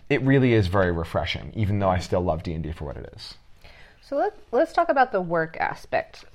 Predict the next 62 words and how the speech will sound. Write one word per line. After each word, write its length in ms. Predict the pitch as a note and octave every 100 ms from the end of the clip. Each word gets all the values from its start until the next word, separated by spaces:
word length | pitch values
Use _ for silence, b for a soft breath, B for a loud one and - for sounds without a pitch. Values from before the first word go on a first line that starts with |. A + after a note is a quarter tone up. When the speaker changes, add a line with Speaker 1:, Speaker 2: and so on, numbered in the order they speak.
| -
Speaker 2:
for 240 | - D#3
a 60 | C#3+
moment. 400 | C#3+ C3+ C#3 -
Speaker 1:
Sure. 340 | - G#2 D3+ -
Speaker 2:
Um, 300 | E3 D#3 D3+
because 300 | E3 G3 F3
you're, 160 | F#3+ F#3+
you're 160 | - F3+
pouring 320 | - A3 G3+
a 40 | F3+
lot 220 | D#3+ D3+
into 280 | C#3+ - B2+
it. 300 | B2+ B2+ -
When 480 | - D#3+ D#3 D#3 D3 -
I 100 | D#3+
did 200 | E3 E3
that, 300 | D#3+ D#3 D3+
I 120 | D#3 - -
kind 180 | D#3+
of 100 | D3+
shadowed 640 | - D3 C#3+ C#3 C3+ C#3 D#3+
Monster 360 | D#3 D3+ D3
of 40 | D3+
the 60 |
Week, 300 | D3 C3+ C3+
and 80 | C3+
there 80 | C3
was 100 | C3+ C3+
the 80 |
D 180 | C#3+ C3+
and 40 | C#3
D 60 | B2
Speaker 1:
Mm-hmm. 80 | A2+
Speaker 2:
session. 440 | C3+ D3 - C#3+ C#3+ B B B -
Um, 360 | E3 D#3 D3+ -
you 220 | E3+ F#3
have 240 | B3 A#3 A3+
to, 400 | F3+ E3+ D#3+ - - -
what 220 | F#3+ G3+
do 40 | A#3
you 60 | B3
have 140 | A3+
to 100 | G#3+
do? 240 | F3+ B2
So 140 | C#3 D#3
I 20 |
know 60 | E3
you 80 | D#3+
have 80 | E3
to 80 |
create 520 | D#3+ - E3 E3 E3 -
the 60 |
world, 600 | E3+ D#3+ D#3+ D#3 D3+ D3+
you 100 | E3
have 200 | D#3+ D#3 -
to 160 | D3+
set 280 | D3+ D#3 D3
up 280 | D3+ D3+ -
kind 220 | - D3+ C#3
of 80 | C#3+ - b b b
storylines. 1000 | - - F3 F3 E3 D#3+ D#3+ D#3 D#3+ D#3+
Speaker 1:
So 260 | D3+ D3+